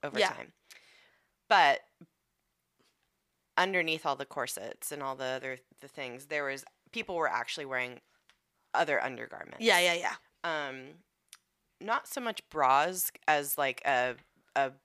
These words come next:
Speaker 1: I don't know, that was part of whatever top part they were wearing. Like,
Speaker 2: Yeah.
Speaker 1: that was, or, like, part of the, like, bodice or part of the, the corset.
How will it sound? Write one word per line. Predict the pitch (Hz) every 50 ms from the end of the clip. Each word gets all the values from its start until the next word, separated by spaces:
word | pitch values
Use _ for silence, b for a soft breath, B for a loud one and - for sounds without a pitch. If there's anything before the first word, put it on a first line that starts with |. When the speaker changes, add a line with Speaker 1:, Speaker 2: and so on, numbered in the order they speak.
| _ _ _ _ _ _ _ _ _ _ -
Speaker 1:
I | 160
don't | 151 139 131
know, | 123 123 120 120 _ _ _ _ _ _ _ _ _ _ _ _ _ _ _ -
that | 147 143 - -
was | 160 147 139 131 - - - - - - - _ _ _ _ _ _ _
part | - - - 170 151 143 - -
of | - 143 135 139 139
whatever | 143 139 131 131 127 139 127
top | - - - - 113 - - _
part | - 170 - - -
they | 156 147
were | 143 139 135
wearing. | 135 131 127 135 151 165 175 170
Like, | - 135
Speaker 2:
Yeah. | 226 220 214 190 175
Speaker 1:
that | 160
was, | 160 160 156 139 - b b b b b
or, | - 170
like, | 170 165 165 - _
part | - 165 160 156
of | 156 151 147
the, | 151 143 135
like, | 131 123 - _ _
bodice | 151 147 143 139 147 143 135 -
or | 151 131
part | - - 151 143 139 139
of | 131 131 139 143
the, | 135 127 127 120 120 123 127 b b b b b b b b _
the | - 147 139 135 127 -
corset. | - - 135 120 117 - - 143 160 175 185 -